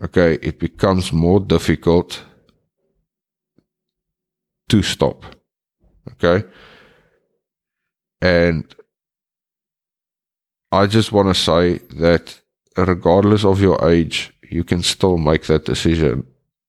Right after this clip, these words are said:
It's just gonna take more work. Because now, all right, withdrawal symptoms, working against a desire which is even more embedded, like a habit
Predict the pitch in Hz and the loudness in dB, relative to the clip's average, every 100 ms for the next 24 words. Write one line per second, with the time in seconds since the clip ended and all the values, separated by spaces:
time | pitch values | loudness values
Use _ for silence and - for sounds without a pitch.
0 | _ 92 - - 85 - 87 78 - 85 | _ -8 -4 0 0 0 0 0 0 -2
1 | 80 71 82 80 73 78 62 - - _ | -2 -2 0 0 2 0 0 -6 -20 _
2 | _ _ _ - - 95 87 78 87 90 | _ _ _ -20 -4 -2 0 2 2 4
3 | 92 - 85 90 73 76 - 90 - - | 2 0 0 0 0 -2 -4 -4 -4 -2
4 | 87 82 80 - - - - 73 - - | 0 0 0 -4 -6 -4 -4 -4 -6 -14
5 | _ _ - - - - - _ _ _ | _ _ -20 -20 -20 -20 -20 _ _ _
6 | 90 90 92 - 95 85 - - 85 87 | -2 0 2 0 -2 -2 -8 -2 0 0
7 | 87 87 85 85 80 65 82 78 73 - | -2 -2 0 0 2 2 2 2 0 -2
8 | 82 - 87 87 80 80 82 82 80 73 | -2 0 0 0 0 0 2 2 2 0
9 | 71 69 65 - - - 78 - 65 - | 0 0 -2 -4 -6 -2 -2 -2 -6 -2
10 | 80 87 - | -4 0 0